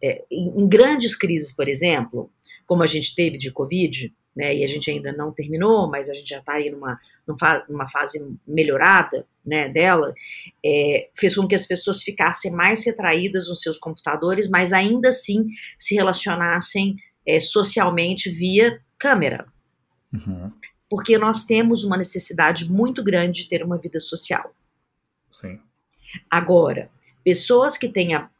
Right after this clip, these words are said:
Speaker 1: uma imunidade mais baixa, elas têm, é, mais dificuldade de relacionamentos sociais.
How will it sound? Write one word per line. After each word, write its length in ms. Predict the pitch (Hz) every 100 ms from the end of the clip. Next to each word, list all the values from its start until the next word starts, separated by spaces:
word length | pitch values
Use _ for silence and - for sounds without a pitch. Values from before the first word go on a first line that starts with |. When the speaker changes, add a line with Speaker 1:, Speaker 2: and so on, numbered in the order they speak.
| -
Speaker 1:
uma 160 | 151
imunidade 640 | 165 165 156 147 139 147 -
mais 280 | 143 196 208
baixa, 640 | 165 151 220 - - - _ _ _ _ _ _ _ _ - _ -
elas 400 | 160 156 160 -
têm, 540 | 170 165 175 220 233 - _ _ _ -
é, 680 | 170 165 156 143 135 - - _ _ _ _ _ _ _ _ _ -
mais 380 | 190 190 240 262
dificuldade 640 | 247 262 - 220 175 170 165
de 20 |
relacionamentos 640 | 190 180 202 190 185 170 -
sociais. 640 | 180 - - - -